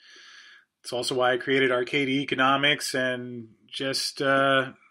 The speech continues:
to the degree that hopefully this might be helpful for someone else out there, I'll share what, what I've come up with, and again, uh, encourage any comments and, uh,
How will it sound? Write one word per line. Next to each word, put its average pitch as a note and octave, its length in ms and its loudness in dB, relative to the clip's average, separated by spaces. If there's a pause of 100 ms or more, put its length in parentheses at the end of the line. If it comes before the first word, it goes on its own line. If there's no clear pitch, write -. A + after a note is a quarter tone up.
(880)
to G#3+ 100 -6
the A3 100 -2
degree A#3+ 180 4
that B3 120 6
hopefully C4 360 2
this B3+ 160 -2
might C4 160 0
be B3 100 0
helpful B3 320 2
for - 120 -4
someone E3 280 0
else D#3+ 240 2
out F3 220 4
there, A3 260 2
I'll D#3+ 460 0 (1040)
share F3+ 340 6
what, E3+ 260 6
what E3+ 140 4
I've F#3 240 8
come E3 240 0
up D#3+ 180 4
with, E3+ 320 8
and C#3 380 -4 (1200)
again, C#3+ 380 0
uh, C3+ 260 2
encourage C#3 380 2
any D3 160 2
comments D3 680 0
and, B2+ 600 -6
uh, A2+ 680 -6